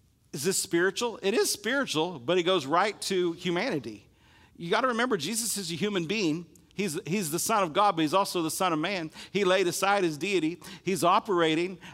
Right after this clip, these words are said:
as a man anointed by the Holy Ghost. And this is why we can follow his example. And so the devil immediately goes after his flesh. Has the devil ever gone after your flesh? What do you do?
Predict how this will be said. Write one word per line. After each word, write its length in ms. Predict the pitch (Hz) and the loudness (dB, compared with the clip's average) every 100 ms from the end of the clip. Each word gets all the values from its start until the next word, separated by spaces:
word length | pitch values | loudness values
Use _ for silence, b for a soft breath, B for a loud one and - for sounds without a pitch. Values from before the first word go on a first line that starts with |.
| B | B
as 240 | 156 180 156 | 2 4 2
a 80 | |
man 520 | 151 156 208 214 170 180 | 2 2 2 2 0 0
anointed 580 | 165 156 165 240 190 143 | 0 2 2 2 2 4
by 180 | 165 160 | 4 4
the 100 | 156 | 2
Holy 280 | 180 180 | 2 2
Ghost. 680 | 170 214 170 185 - - - - B B 180 | 2 2 2 0 -8 -12 -14 -20 B B -6
And 120 | 180 | 0
this 180 | 175 180 | 0 0
is 120 | 220 | -2
why 360 | 165 160 165 180 | 0 4 6 4
we 180 | 160 196 | 2 0
can 140 | 226 | -2
follow 400 | - 175 156 165 | 0 2 2 2
his 200 | 170 147 | 0 -2
example. 600 | 170 160 214 - 131 - - _ _ _ B 202 156 | -2 -4 -4 -4 -8 -14 -20 _ _ _ B -12 -4
And 140 | 180 | -2
so 180 | - 185 | 2 2
the 160 | 160 160 | 2 2
devil 400 | 175 214 202 190 | 2 4 4 2
immediately 680 | 170 190 240 240 202 165 | 2 0 0 0 0 0
goes 300 | 151 165 156 | 2 2 2
after 320 | 170 165 175 | 2 0 0
his 120 | 190 - | -2 -2
flesh. 720 | - 240 151 - - - - _ _ _ _ _ _ _ _ _ _ _ _ - | -4 -4 -4 -8 -8 -10 -16 _ _ _ _ _ _ _ _ _ _ _ _ -2
Has 180 | 160 160 | 0 0
the 80 | |
devil 320 | 156 165 170 180 | 2 2 4 4
ever 160 | 180 | 2
gone 260 | 160 165 165 | 2 2 4
after 220 | 151 165 | 2 0
your 160 | 170 180 | -2 -2
flesh? 640 | - 247 147 104 - - _ B B B | -2 -2 -2 -4 -12 -12 _ B B B
What 160 | 151 | 0
do 60 | 170 | 2
you 120 | 208 | 0
do? 260 | 202 214 | 0 -2